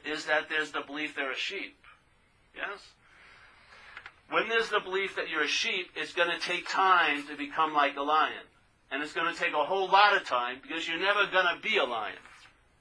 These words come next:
Yeah? You can may get closer and farther to become like one. But the timeless solution is,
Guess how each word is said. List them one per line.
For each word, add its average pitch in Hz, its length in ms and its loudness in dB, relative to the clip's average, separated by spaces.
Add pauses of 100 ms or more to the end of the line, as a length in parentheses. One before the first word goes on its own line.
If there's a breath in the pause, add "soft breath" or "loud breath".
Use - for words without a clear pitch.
(140)
Yeah? 170 180 -8 (160)
You 160 160 -4
can 170 140 -4
may 180 160 4
get - 200 0
closer 180 380 2
and 156 140 0
farther 185 420 6
to 143 80 -6
become 180 420 2
like 120 280 -4
one. 101 180 -10 (340 loud breath)
But 156 180 -2
the 160 100 -2
timeless 208 580 2
solution 143 540 -4
is, 147 240 -8